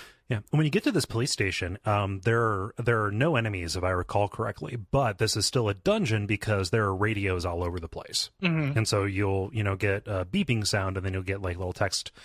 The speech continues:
Speaker 1: text alerts saying, like, "Hey, your collar is beeping. Hey, it's beeping faster." And then kablooey, right?
Speaker 2: It's such a good Pavlovian, like, thing.
Speaker 1: <laughs> Yep.
Speaker 2: To, like,
Speaker 1: Yeah.
Speaker 2: "Oh, back off, re-, you know, reassess the room, see if I
Speaker 1: Yeah.
Speaker 2: can find the radio."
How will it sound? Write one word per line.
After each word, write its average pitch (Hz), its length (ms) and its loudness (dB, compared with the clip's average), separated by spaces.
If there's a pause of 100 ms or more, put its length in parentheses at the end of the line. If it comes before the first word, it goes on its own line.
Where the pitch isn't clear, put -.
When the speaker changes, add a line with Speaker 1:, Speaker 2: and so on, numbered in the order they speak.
(220)
Speaker 1:
text - 220 0
alerts 98 300 0
saying, 104 180 0
like, 101 160 -2
"Hey, 120 120 0
your 98 120 0
collar 127 360 2
is 98 100 -2
beeping. 101 420 -2
Hey, 113 160 -2
it's 95 140 -4
beeping 101 300 -2
faster." 139 440 2 (380)
And 107 160 2
then 98 460 0
kablooey, 98 640 -2 (160)
right? 104 260 2
Speaker 2:
It's 156 100 -4
such 226 160 -2
a 220 40 0
good 170 180 2
Pavlovian, 135 640 -2
like, 120 180 0
thing. 123 240 0 (120)
Speaker 1:
<laughs> - 100 -12
Yep. 170 460 0 (260)
Speaker 2:
To, 147 220 4
like, 135 100 4
Speaker 1:
Yeah. 147 80 4
Speaker 2:
"Oh, 147 160 4
back 139 220 0
off, 139 280 0 (100)
re-, 143 160 -2
you - 480 -6
know, 127 200 -4
reassess 147 460 0
the 135 100 0
room, 117 300 -2
see 139 120 -2
if 131 100 0
I - 20 0
Speaker 1:
Yeah. - 80 0
Speaker 2:
can 123 80 -2
find 123 180 0
the 120 60 -2
radio." 117 420 -4